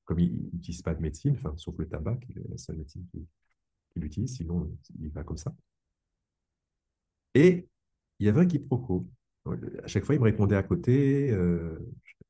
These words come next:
je, je, je, je ramenais sur ma question, j'essayais de comprendre un peu, puis tout à coup, j'ai, j'ai, j'ai, j'ai, j'ai compris tout à coup qu'il pouvait pas me répondre, puisque pour lui, l'état de conscience à partir duquel il travaille, ce que nous, on appellerait la transe du thérapeute,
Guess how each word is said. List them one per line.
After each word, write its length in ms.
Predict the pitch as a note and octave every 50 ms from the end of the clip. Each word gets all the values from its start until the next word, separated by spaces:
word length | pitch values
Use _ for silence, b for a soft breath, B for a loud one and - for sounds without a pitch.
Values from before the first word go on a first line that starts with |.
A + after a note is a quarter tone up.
| _ - _
je, 120 | - D2+ D#2+ D2+
je, 120 | - - - - _ _ _ _ _ _
je, 120 | - - - - - - -
je 120 | - E2
ramenais 400 | D#2 - E2 D#2 D#2+ F2+ G#2 G#2
sur 140 | - F2+ D#2+
ma 100 | D#2 D#2
question, 640 | - - F2 - _ - B2+ C3 C3+ C3+ C3+ C#3 C3
j'essayais 260 | G#2 F2 - - -
de 80 | -
comprendre 380 | - F2+ E2+ - - G#2+ G#2+ F2+
un 20 |
peu, 180 | E2+ - - E2+
puis 120 | F2+ -
tout 80 | - F#2+
à 40 | F2
coup, 120 | - D3+
j'ai, 200 | C3+ G2+ E2+ E2+ - _ _ _ _ _ _ - -
j'ai, 140 | E2 - -
j'ai, 240 | - - F2 E2+ E2+ - -
j'ai, 400 | - - - F2 D#2+ D#2+ D#2 - - - - -
j'ai 220 | - - D#2+ D#2 - _ _ _ _
compris 380 | - D#3 E3+ F3 E3+ - D#3
tout 120 | C#3+ - G#2+ -
à 80 | G2+
coup 240 | - - B2 D#3+ - - _ _ _ _ _ _ _ _ _
qu'il 120 | - A2
pouvait 240 | - - G#2 A#2 A#2
pas 160 | - - D#3
me 40 | D#3
répondre, 340 | B2 A#2+ A#2 - C3+ C#3+ E3
puisque 240 | - - - - A2
pour 180 | - - G#2+ G#2
lui, 220 | G2+ A2 B2 B2
l'état 260 | G#2+ G2+ F2+ - G2+
de 80 | G2+ -
conscience 540 | - - G#2 - - - A2 A2 G#2+ - -
à 20 |
partir 320 | - F2+ F2 - - F#2 F2
duquel 300 | F2+ F2 - - F2+ F2+
il 120 | E2 E2
travaille, 560 | - - - F#2+ G2 A#2+ C#3+ D#3+ C#3 F#2+ E2+ D#2+ -
ce 120 | - -
que 100 | - F2
nous, 140 | F2 F2+ F#2
on 60 | F#2+
appellerait 360 | F2+ E2 - E2+ E2+ F2 F2+
la 120 | E2 E2 -
transe 300 | - - - G#2 G2+ -
du 140 | E2 D#2+ -
thérapeute, 500 | - E2 E2 D#2+ - - F3 F3 F3